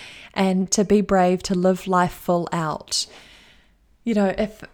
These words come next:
if there's one thing, no, there's lots of things, <laughs> but, but, you know, a large part of my work is around developing those inner skills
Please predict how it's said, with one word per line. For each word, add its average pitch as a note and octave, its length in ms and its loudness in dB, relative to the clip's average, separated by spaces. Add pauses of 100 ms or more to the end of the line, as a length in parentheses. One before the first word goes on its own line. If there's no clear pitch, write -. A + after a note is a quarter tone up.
(120)
if G#3 240 -6
there's G#3 240 2
one G#3 260 2
thing, G3+ 520 0 (1300)
no, C#3+ 220 -4
there's F3 220 -2
lots - 240 -10
of E3+ 80 -10
things, D#3+ 460 -8
<laughs> - 60 -12
but, A3 540 0
but, A3 340 0 (240)
you A#3 100 2
know, G#3 80 2
a G#3 100 2
large G3+ 440 2
part A3+ 180 2
of G#3 80 0
my F#3+ 180 0
work E3+ 520 -2
is F#3 200 -2
around E3 680 -2 (1400)
developing F#3+ 760 2
those E3+ 360 -2
inner E3+ 200 -2
skills D#3+ 500 -4